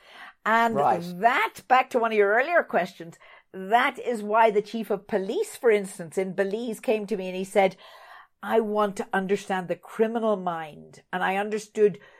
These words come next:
Speaker 1: that you went to a course about the mind. How do
Speaker 2: Yeah.
Speaker 1: I get on that course?" Two years ago, he went on the course, came
Speaker 2: Yeah.
Speaker 1: back to Belize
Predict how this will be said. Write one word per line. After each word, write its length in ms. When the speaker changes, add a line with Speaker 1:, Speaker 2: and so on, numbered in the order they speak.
Speaker 1:
that 180
you 500
went 220
to 100
a 60
course 400
about 520
the 100
mind. 580
How 260
do 100
Speaker 2:
Yeah. 40
Speaker 1:
I 120
get 240
on 140
that 180
course?" 520
Two 160
years 300
ago, 280
he 420
went 280
on 120
the 80
course, 460
came 480
Speaker 2:
Yeah. 80
Speaker 1:
back 200
to 120
Belize 800